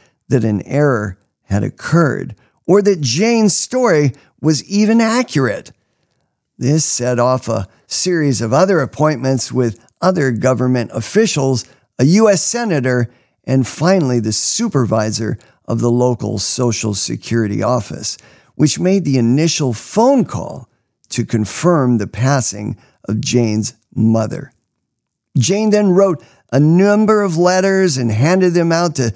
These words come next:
different government officials every time she told her story, and she explained the sordid tale of her inaccurate demise. Well, as it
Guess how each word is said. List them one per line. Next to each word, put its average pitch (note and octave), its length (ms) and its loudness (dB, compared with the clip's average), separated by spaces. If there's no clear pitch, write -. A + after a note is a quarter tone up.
different D3 500 0
government E3+ 580 2
officials F3 760 0
every C#3 220 0
time D#3 260 2
she B2+ 180 -4
told B2 280 -2
her A2 60 -4
story, A#2 760 -2
and B2+ 120 2
she C3+ 160 -4
explained B2+ 720 -2
the G2+ 80 -6
sordid C#3+ 640 -2
tale - 600 -6
of A#2+ 140 0
her A2+ 260 0
inaccurate A#2 800 0
demise. A2+ 840 -4
Well, B2+ 420 2
as C3 240 0
it B2 140 -4